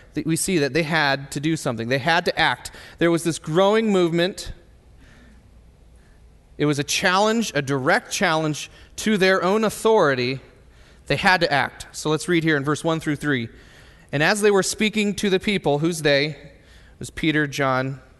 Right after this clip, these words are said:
all of the Christians. "As they were speaking to the people, the priests, the captain of the temple, and the Sadducees came upon them,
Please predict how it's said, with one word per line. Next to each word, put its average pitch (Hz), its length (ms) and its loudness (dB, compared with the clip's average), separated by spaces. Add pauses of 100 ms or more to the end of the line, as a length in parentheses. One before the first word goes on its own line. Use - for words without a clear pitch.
(440)
all 127 160 0
of 135 80 -2
the 139 120 -2
Christians. 123 520 -4
"As 147 200 0
they 196 80 2
were 185 100 2
speaking 185 460 -2 (320)
to 220 120 2
the 233 80 2
people, 180 320 0
the 151 100 -2
priests, - 540 -2 (440)
the 143 60 -2
captain 175 440 -2
of 165 80 0
the 160 80 0
temple, 151 380 0
and 135 100 -2
the 131 40 -4
Sadducees 143 680 -2
came 139 220 -2
upon 127 340 -2
them, 117 300 -6